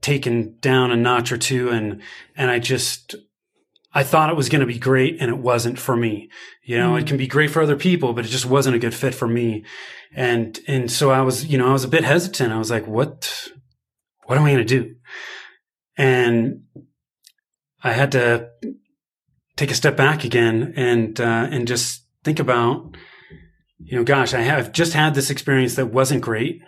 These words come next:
Speaker 1: Why wasn't it great? What didn't I like about it? And also, what did I love about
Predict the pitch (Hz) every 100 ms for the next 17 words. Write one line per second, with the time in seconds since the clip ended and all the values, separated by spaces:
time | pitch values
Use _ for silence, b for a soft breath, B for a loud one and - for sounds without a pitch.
0 | _ b b b 117 113 139 160 147 123
1 | 117 120 113 139 117 143 160 160 127 110
2 | 110 147 156 120 113 110 110 135 B B
3 | B B _ _ _ _ - _ _ _
4 | 156 143 170 208 139 107 120 180 175 110
5 | 110 123 131 123 127 120 117 120